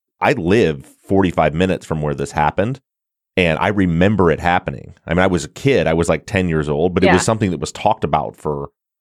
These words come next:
Speaker 1: a long time.
Speaker 2: Yeah. So you've listened to, so tell me what you have listened to.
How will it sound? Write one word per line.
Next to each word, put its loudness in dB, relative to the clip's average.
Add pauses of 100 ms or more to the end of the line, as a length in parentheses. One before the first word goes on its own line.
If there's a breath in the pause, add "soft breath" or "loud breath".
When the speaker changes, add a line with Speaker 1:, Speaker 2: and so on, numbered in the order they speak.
(120)
Speaker 1:
a 2
long 2
time. -6 (640)
Speaker 2:
Yeah. -2 (180)
So 0
you've 0
listened 0
to, 2
so 0
tell 2
me 0
what 2
you -6
have -2
listened -10
to. -6